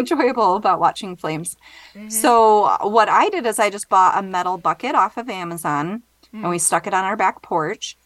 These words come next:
Speaker 1: And we would sit down at night, and everyone would,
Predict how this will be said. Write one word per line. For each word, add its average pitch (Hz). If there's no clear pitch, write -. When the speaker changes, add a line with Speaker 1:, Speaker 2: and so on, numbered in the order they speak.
Speaker 1:
And 185
we 190
would 185
sit 156
down 202
at 185
night, 180
and 175
everyone 180
would, 196